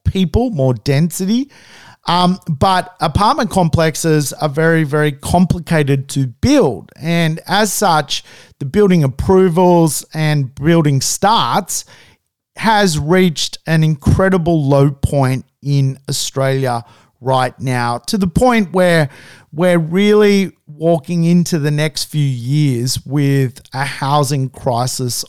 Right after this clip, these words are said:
on our hands. So supply factors are very, uh, can be very macro. And, you know, people often talk to me about supply like it's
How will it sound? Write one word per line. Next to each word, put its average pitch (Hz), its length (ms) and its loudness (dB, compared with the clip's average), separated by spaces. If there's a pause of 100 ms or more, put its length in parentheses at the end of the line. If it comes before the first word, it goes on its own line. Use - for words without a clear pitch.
on 120 160 -8
our 113 220 -10
hands. 117 600 -12 (500)
So 247 260 0
supply 302 560 0
factors 247 640 0
are 190 180 -6
very, 202 600 0 (180)
uh, 170 360 -2
can 190 200 -4
be 185 120 -2
very 202 260 0
macro. 156 640 -2 (720)
And, 185 500 0 (300)
you 190 160 -6
know, 180 240 4 (200)
people 214 360 -2
often 175 560 -2 (300)
talk 202 340 0
to - 80 -8
me 180 180 -2
about 156 440 -2
supply 147 560 -2
like 147 320 -2
it's 131 320 -6